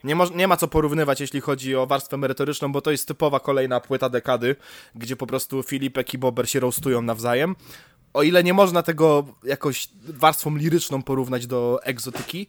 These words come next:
to mimo wszystko, kurwa, koncept klipów był bardzo podobny i jakby Kłębo też sobie jeździł po świecie, pokazywał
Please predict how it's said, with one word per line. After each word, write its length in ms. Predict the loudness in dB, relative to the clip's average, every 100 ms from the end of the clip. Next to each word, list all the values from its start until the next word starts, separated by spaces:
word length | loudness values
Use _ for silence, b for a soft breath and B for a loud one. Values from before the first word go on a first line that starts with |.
| B B B
to 100 | -4
mimo 220 | -2 -2
wszystko, 380 | -2 -6 -6 -6
kurwa, 320 | -4 -6 -4
koncept 420 | -4 -4 -4 -6 -6
klipów 340 | -6 -4 -4
był 140 | -2 0
bardzo 280 | 0 0
podobny 520 | -4 -2 -2 -2 -10 -10
i 220 | -8 -4
jakby 300 | -4 -4 -4
Kłębo 300 | 0 0 0
też 140 | -2
sobie 240 | -2 -2 0
jeździł 260 | -2 -4 -8
po 120 | -10
świecie, 420 | -6 -6 0 -2
pokazywał 580 | -2 -6 -6 -4 -4